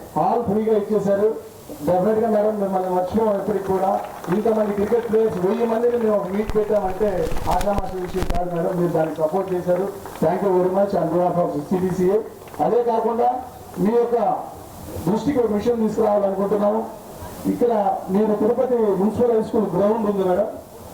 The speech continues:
ఆ గ్రౌండ్లో చాలా మంది పిల్లలు క్రికెట్ ఆడి, అంటే మున్సిపల్ కమిషనర్, మున్సిపల్ కమిషనర్స్ కానీ వాళ్ళు పర్మిషన్ ఇచ్చిన తర్వాత మేము అక్కడ ఒక నెట్స్ ఏర్పాటు చేశాము.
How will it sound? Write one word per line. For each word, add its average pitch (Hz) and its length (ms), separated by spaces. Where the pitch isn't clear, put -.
ఆ 202 380
గ్రౌండ్లో 233 640
చాలా 220 260
మంది 233 240
పిల్లలు 220 280
క్రికెట్ 208 340
ఆడి, 202 300
అంటే 202 420
మున్సిపల్ 226 360
కమిషనర్, 214 520
మున్సిపల్ 208 480
కమిషనర్స్ 214 460
కానీ 214 280
వాళ్ళు 196 240
పర్మిషన్ 208 420
ఇచ్చిన 220 220
తర్వాత 208 360
మేము 196 300
అక్కడ 185 160
ఒక 175 220
నెట్స్ 180 280
ఏర్పాటు 202 400
చేశాము. 190 420